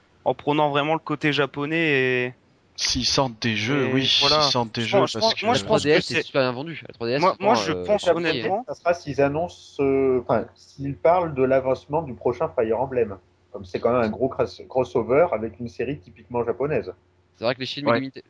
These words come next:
Speaker 3: c'est vrai que le Shin Megami Tensei Cross, euh, Fire Emblem, ça fait partie de ces jeux où il y a vraiment rien de neuf. Et ça m'étonnerait qu'il y ait du neuf, euh, à, à l'E trois, parce que c'est quand même un jeu, euh,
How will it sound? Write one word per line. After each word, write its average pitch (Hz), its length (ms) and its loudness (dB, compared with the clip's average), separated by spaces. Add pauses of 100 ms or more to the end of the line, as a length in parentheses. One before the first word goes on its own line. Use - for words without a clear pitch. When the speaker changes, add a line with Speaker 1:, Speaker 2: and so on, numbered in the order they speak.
Speaker 3:
c'est 127 80 -8
vrai 143 120 2
que - 60 -14
le 123 60 -8
Shin - 200 -12
Megami 127 240 -6
Tensei 123 500 -6
Cross, - 480 -6
euh, 95 320 -4
Fire 120 180 0
Emblem, 127 500 -2
ça - 200 -6
fait - 120 -20
partie - 240 -6
de - 40 -12
ces 123 80 0
jeux 123 160 -4
où 151 60 -4
il 120 60 -4
y 107 40 2
a 113 60 2
vraiment 117 240 -2
rien 117 160 -2
de 113 60 -8
neuf. 110 140 -4 (500)
Et 107 60 -4
ça 120 140 2
m'étonnerait 156 520 0 (280)
qu'il - 140 -8
y 120 40 -4
ait 113 40 -10
du 120 80 -10
neuf, 131 260 -4
euh, 101 140 -2
à, 78 60 -2
à 107 160 0
l'E 110 100 -2
trois, 151 180 -2
parce - 180 -8
que - 60 -18
c'est - 100 -18
quand 107 120 -2
même 110 120 -4
un 104 60 -4
jeu, 127 140 -4
euh, 107 240 0